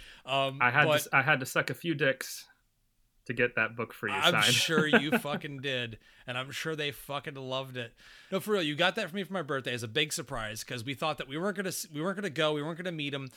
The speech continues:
Speaker 1: any of that. And then when I s-, saw the book sitting there on my coffee table as we were watching some schlock movie recently, I was like,
Speaker 2: <laughs>
Speaker 1: "Huh, a Brian De Palma series. That
Speaker 2: Right.
Speaker 1: could be cool."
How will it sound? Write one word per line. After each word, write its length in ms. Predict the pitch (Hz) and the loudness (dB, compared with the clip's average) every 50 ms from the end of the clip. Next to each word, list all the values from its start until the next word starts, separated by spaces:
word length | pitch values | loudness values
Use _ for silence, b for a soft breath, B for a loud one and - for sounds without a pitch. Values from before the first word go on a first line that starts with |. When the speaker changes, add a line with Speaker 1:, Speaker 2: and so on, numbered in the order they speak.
| B B B B B | B B B B B
Speaker 1:
any 140 | 139 139 143 | -6 -4 -4
of 80 | 139 | 0
that. 160 | 139 139 139 131 | 0 0 0 -2
And 100 | 131 143 | -4 -8
then 80 | 139 | -6
when 80 | 135 127 | -6 -6
I 60 | 127 | -6
s-, 360 | 117 - - - - - - - - | -8 -8 -10 -8 -8 -8 -8 -6 -6
saw 160 | - - 254 | -4 -4 -4
the 100 | 240 190 | -4 -4
book 260 | 117 - 220 214 - | -4 -4 -6 -2 0
sitting 440 | - - - 240 262 262 233 170 135 | 2 2 2 2 0 -2 -4 -4 -4
there 280 | 113 104 101 101 101 - b b b b b b b | -6 -6 -8 -10 -12 -14 b b b b b b b
on 100 | - 139 | -6 -4
my 120 | 151 156 147 | -2 -2 -2
coffee 360 | - 160 170 175 151 160 127 | -2 -2 -2 -2 -2 -4 -8
table 320 | - 139 131 113 123 120 127 | -6 -6 -6 -6 -4 -6 -6
as 120 | 120 110 | -6 -6
we 80 | 143 143 | -6 -6
were 100 | 139 135 | -4 -4
watching 360 | 123 131 151 - - 135 131 | 0 -2 -2 -2 -2 -8 -6
some 220 | - - 160 156 | -6 -6 -6 -4
schlock 540 | 135 - - - 123 110 104 104 117 - - | -4 -6 -6 -6 -6 -8 -6 -8 -8 -8 -8
movie 420 | 117 110 101 104 101 98 98 101 | -10 -10 -10 -10 -10 -12 -12 -14
recently, 440 | 98 101 101 - - - 202 - 120 | -12 -10 -10 -6 -2 0 0 2 0
I 120 | 240 233 233 | 0 -2 0
was 140 | 269 247 | -4 -2
like, 260 | - 214 220 - - - | -2 -2 -4 -6 -8 -8
Speaker 2:
<laughs> 720 | - _ _ _ _ _ _ _ _ _ _ _ _ _ - | -20 _ _ _ _ _ _ _ _ _ _ _ _ _ -10
Speaker 1:
"Huh, 960 | - 226 262 285 302 311 302 294 269 233 190 160 139 131 123 120 117 110 107 104 b b b b | -8 -6 -4 -2 -2 -2 -2 -2 0 2 2 2 0 0 0 -2 -2 -4 -6 -10 b b b b
a 100 | - 208 190 | -4 -4 -4
Brian 460 | 156 175 180 175 180 185 196 196 196 | 0 2 2 4 4 4 2 2 2
De 100 | 220 233 | 2 0
Palma 520 | 226 233 247 262 277 302 330 339 330 254 208 | 2 2 2 4 6 4 4 4 4 2 2
series. 840 | - - 208 190 160 147 139 131 127 120 120 110 110 117 117 - - B B B | 2 2 2 4 4 4 2 2 2 0 0 -2 -4 -4 -6 -8 -12 B B B
That 100 | 117 113 | 2 6
Speaker 2:
Right. 260 | 117 196 240 302 - | 8 8 8 8 6
Speaker 1:
could 220 | - 247 254 190 151 | 4 2 2 2 2
be 140 | 160 156 | -4 -4
cool." 520 | - - - 151 139 135 135 139 156 165 | -4 -4 -4 -2 -2 0 0 0 -2 -2